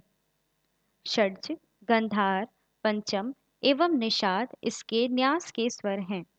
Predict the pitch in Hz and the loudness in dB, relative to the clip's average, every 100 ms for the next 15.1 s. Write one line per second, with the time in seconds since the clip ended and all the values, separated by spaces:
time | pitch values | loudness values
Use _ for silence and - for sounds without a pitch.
0 | _ _ _ _ _ _ _ _ - 247 | _ _ _ _ _ _ _ _ 2 4
1 | 262 381 381 - 233 247 240 214 214 254 | 4 2 0 0 2 4 4 4 0 2
2 | 320 262 269 220 208 214 277 - 220 220 | 2 2 0 0 0 2 0 0 0 0
3 | 214 - 196 190 254 - _ _ 226 254 | -2 -4 -4 -2 -6 -12 _ _ 2 6
4 | 320 320 233 214 233 - 208 - 196 - | 4 4 4 4 2 -2 -2 -2 -6 -6
5 | 269 220 185 165 - _ _ _ _ _ | -6 -2 -2 -4 -14 _ _ _ _ _
6 | _ _ _ _ _ _ _ - - 269 | _ _ _ _ _ _ _ -4 -2 0
7 | 294 320 262 208 254 254 233 220 220 277 | 4 4 4 2 0 0 2 4 6 4
8 | - 233 226 226 - 220 - 226 240 302 | 0 -2 -2 -4 -6 -6 2 4 6 4
9 | 240 226 226 - 226 208 202 - 196 269 | 4 2 2 0 0 0 -4 -6 -6 -8
10 | - _ _ _ _ 247 285 370 359 294 | -10 _ _ _ _ 4 4 2 -2 -4
11 | 302 _ - 233 247 254 277 311 233 220 | -4 _ 0 0 4 6 6 6 2 -2
12 | 220 226 240 196 254 311 320 226 208 214 | -4 -2 -2 0 0 0 -2 -2 0 0
13 | - 269 311 _ _ - 226 - 233 277 | -4 -6 -8 _ _ 2 2 4 2 2
14 | 311 240 240 233 - 208 - 202 - 254 | 2 2 2 2 -2 -4 -2 -6 -4 -6